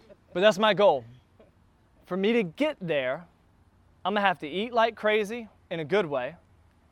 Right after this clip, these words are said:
and lift like crazy if I'm gonna see that goal happen.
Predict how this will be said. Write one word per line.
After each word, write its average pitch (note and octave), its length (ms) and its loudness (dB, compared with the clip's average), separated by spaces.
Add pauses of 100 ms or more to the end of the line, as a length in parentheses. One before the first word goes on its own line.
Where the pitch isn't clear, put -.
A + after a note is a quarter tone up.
(480)
and D3 160 -10
lift A3+ 320 2
like C#3+ 260 -6
crazy A#2+ 480 -10 (1300)
if F3+ 160 -2
I'm F3+ 60 -2
gonna E3+ 100 -8
see - 140 -8
that D#3 160 -4
goal D3 180 -4
happen. A#2+ 460 -10